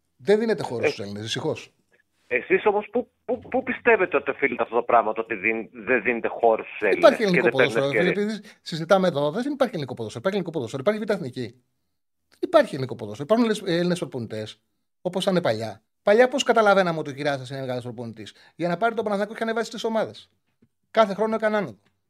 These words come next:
Speaker 1: Και σου λέει, είπε, και λέει ο Βαρλογιάννης, «Είναι καλός προπονητής, θα δώσουμε ευκαιρία». Υπήρχε Β' Εθνική, τώρα υπάρχει Β' Εθνική.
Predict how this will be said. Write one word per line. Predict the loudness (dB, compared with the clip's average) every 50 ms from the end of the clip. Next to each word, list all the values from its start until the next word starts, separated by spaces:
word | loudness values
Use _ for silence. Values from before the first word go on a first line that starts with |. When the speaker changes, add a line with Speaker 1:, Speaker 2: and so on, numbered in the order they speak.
| _ _
Speaker 1:
Και | -6 -6
σου | -4 -2 -2
λέει, | -2 0 0
είπε, | -2 -2 -2 -2 -4 -4 -4
και | -4 -2 -2
λέει | 0 0
ο | 0
Βαρλογιάννης, | 0 -2 -4 -4 -2 -2 -2 -2 -2 -4
«Είναι | -4 -4 0
καλός | 0 0 0
προπονητής, | 0 -4 -6 -4 -4 -4
θα | -4 -6
δώσουμε | -4 -8 -8
ευκαιρία». | -8 -6 -6 -6 -6 -6 -10 _ -20 -20 -20 -20 _ _ _ _ _
Υπήρχε | _ _ -8 -6 -2 -2 -2
Β' | 0 0
Εθνική, | -2 0 0 -6 -4 -4 -4
τώρα | -2 0 0
υπάρχει | 0 -2 -4 -10 -10
Β' | -10 -12
Εθνική. | -12 -12 -12 -18 -16 -16 -18 -18